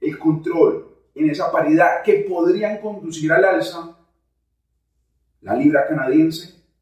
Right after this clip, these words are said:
durante muchas semanas. A continuación exploremos esta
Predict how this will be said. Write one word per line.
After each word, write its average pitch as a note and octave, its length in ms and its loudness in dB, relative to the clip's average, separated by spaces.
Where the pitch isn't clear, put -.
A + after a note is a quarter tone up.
durante D#3 960 -4
muchas D3 520 -2
semanas. G2 560 -14
A - 140 -20
continuación C#3+ 920 -4
exploremos D3 840 0
esta - 680 -6